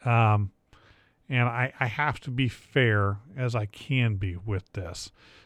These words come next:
There may be nothing wrong with this film, even though it didn't get a lot of positive reaction, um, in, in the, uh, in the, uh, review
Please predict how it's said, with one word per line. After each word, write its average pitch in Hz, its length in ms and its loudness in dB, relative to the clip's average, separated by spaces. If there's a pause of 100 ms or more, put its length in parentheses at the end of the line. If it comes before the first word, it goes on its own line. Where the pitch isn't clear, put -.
There 180 120 -2
may 185 340 4
be 156 220 4
nothing 113 420 2
wrong 117 340 6
with 120 140 -2
this 101 180 -2
film, 147 480 2
even 131 280 2
though 127 160 6
it 107 140 0
didn't 143 280 2
get 139 200 4
a 113 80 -2
lot 117 460 4
of 110 480 0 (600)
positive 120 720 2 (100)
reaction, 113 760 2 (800)
um, 104 600 0 (920)
in, 117 360 0
in 113 260 0
the, 110 240 2
uh, 104 280 2 (1300)
in 123 200 2
the, 107 220 2
uh, 101 320 0
review 113 500 0